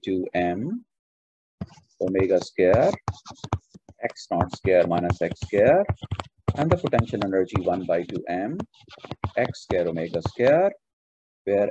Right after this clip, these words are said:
x naught is the amplitude and x is the displacement, where the energy is required. One by two cancelled, m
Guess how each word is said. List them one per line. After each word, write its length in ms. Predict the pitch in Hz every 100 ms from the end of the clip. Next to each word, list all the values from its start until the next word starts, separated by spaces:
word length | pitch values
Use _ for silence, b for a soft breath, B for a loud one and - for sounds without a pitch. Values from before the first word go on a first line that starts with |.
| -
x 240 | 131 127 -
naught 220 | 98 95
is 80 | 85
the 120 | -
amplitude 640 | 110 123 160 - 175 180
and 140 | 156 117
x 160 | 107 -
is 100 | 85
the 80 |
displacement, 880 | 80 82 - 131 151 156 180 180 160
where 160 | 113 101
the 160 | 107 113
energy 300 | 104 98 90
is 100 | 92
required. 480 | 101 98 151 196 220 - _ - - _ -
One 200 | 101 95
by 140 | 87
two 180 | 85 85
cancelled, 640 | 107 123 147 165 160 160 170 _ _ - - - -
m 240 | 113 104